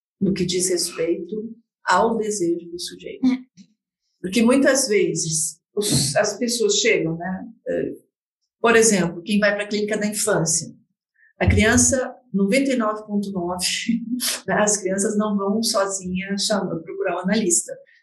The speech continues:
né? Então, é, normalmente quem traz são os pais, ou a escola que faz o pedido, né? <laughs> O pedido, né? Então, do pedido à formulação de demanda.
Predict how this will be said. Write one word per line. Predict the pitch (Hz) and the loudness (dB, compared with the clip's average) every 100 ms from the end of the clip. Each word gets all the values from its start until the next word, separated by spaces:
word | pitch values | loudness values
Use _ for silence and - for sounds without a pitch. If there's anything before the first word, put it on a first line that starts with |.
| _ _ _ | _ _ _
né? | - 175 220 - - - - - - - _ | -2 0 -2 -4 -14 -16 -16 -18 -20 -20 _
Então, | 180 175 175 214 247 - - - - _ - _ _ _ _ | -2 -2 2 4 4 2 -4 -10 -18 _ -20 _ _ _ _
é, | 190 175 175 175 175 175 | 0 2 2 0 -4 -4
normalmente | 180 226 247 233 - | 2 4 4 2 0
quem | 233 202 | -2 -2
traz | 196 185 220 - - | 0 2 2 2 0
são | 208 | 0
os | 202 - | -4 -4
pais, | - 160 - - - - _ _ _ | -2 -4 -4 -4 -4 -8 _ _ _
ou | 190 202 | 2 4
a | |
escola | - - 196 185 185 | 2 0 0 -2 -4
que | - 202 214 - - - _ _ | -8 -6 -6 -6 -12 -20 _ _
faz | 175 170 | -2 -2
o | - | 0
pedido, | 208 190 - 165 | 0 0 0 0
né? | 196 - - - 214 226 269 | 0 0 -2 -2 -2 0 0
<laughs> | - - - | 0 -4 -6
O | |
pedido, | 190 214 196 180 156 | 0 2 2 0 -2
né? | - 185 | -2 -4
Então, | 185 170 | -4 -4
do | 175 208 | -2 -2
pedido | 220 196 190 196 196 | -2 -2 -2 0 2
à | 185 | 2
formulação | 202 196 190 196 196 185 | 0 -2 -2 -2 -2 -2
de | 180 | -2
demanda. | 202 208 156 - - | -2 -2 -4 -4 -6